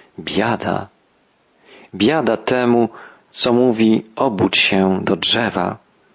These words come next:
i podnieś się do niemego głazu. Okryte one złotem i srebrem, lecz ducha wcale w nich nie ma. Cóż może posąg, który rzeźbiarz czyni, obraz z metalu,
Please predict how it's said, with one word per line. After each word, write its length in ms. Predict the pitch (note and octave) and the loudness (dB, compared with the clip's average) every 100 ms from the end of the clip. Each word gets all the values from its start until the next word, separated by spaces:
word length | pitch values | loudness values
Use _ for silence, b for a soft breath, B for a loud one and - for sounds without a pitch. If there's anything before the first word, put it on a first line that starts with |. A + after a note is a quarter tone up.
| _ _ - | _ _ -6
i 120 | A2+ | -6
podnieś 580 | - D3 B2+ G2 F#2 - | -2 -2 0 2 2 0
się 360 | - G#2+ G#2+ - B B B | 0 2 0 -4 B B B
do 220 | F#2+ A#2 | -2 2
niemego 480 | A2+ A2+ A2+ C3 C3+ | 4 4 4 4 2
głazu. 600 | A#2+ G2+ F2 - F#2+ G#2 _ _ _ _ _ _ b b b b | 2 2 0 -2 -4 -6 _ _ _ _ _ _ b b b b
Okryte 500 | - - A#2 G#2 A2 | -8 -2 0 0 0
one 180 | G#2+ A2 | 0 2
złotem 520 | G2 G2+ A2+ B2+ A#2+ | 2 2 0 0 0
i 40 | A#2+ | 0
srebrem, 600 | - A2+ F#2 G2+ G2+ A2 _ _ _ b b b - | 0 -2 -2 -2 -4 -6 _ _ _ b b b -4
lecz 260 | A#2+ - F2 | -2 -2 -2
ducha 340 | B2+ - D3 | 0 0 -2
wcale 380 | - - D#3+ C#3+ | -4 -2 0 2
w 80 | B2+ | 2
nich 200 | C3 D3 | 0 2
nie 180 | E3 | 0
ma. 280 | F2 D#2+ - - _ _ _ _ _ _ _ _ b b _ | 0 -2 -6 -12 _ _ _ _ _ _ _ _ b b _
Cóż 400 | - F3+ E3 - | -2 0 0 -2
może 280 | D#3+ D3 B2+ | 0 0 -2
posąg, 720 | - D#3 C#3 G2 G2 F#2+ - B B B | -2 -2 0 0 0 -2 -6 B B B
który 300 | - A#2+ B2+ | -2 2 2
rzeźbiarz 680 | - G2+ C#3+ G#2+ F2+ F2+ - | 2 0 0 0 -2 -2 -2
czyni, 440 | - G2+ F#2+ G2 - _ _ B B B B | 0 2 2 0 -6 _ _ B B B B
obraz 480 | C3 A#2 A2+ G2+ F2 | -4 0 0 0 0
z 80 | |
metalu, 560 | F#2+ A2 B2 B2+ G#2+ | 0 0 0 0 2